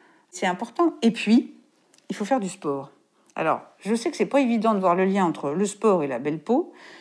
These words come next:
mais la peau, c'est un des, des endroits par lequel les toxines s'évacuent. Pour que les toxines s'évacuent, eh ben,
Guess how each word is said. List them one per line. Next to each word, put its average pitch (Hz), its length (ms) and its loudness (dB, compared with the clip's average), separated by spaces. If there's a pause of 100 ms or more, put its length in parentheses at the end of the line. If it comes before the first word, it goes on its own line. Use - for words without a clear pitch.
(200)
mais 226 460 6
la 196 160 4
peau, 262 200 0
c'est 359 220 0
un 262 180 8
des, 208 300 4
des 185 280 0
endroits 208 480 6
par 196 160 2
lequel 214 360 2
les 185 100 2
toxines 294 520 4
s'évacuent. 247 600 2 (380)
Pour 220 120 -4
que 254 120 4
les 233 180 4
toxines 294 460 4
s'évacuent, 233 680 4 (260)
eh 180 60 -4
ben, 190 160 2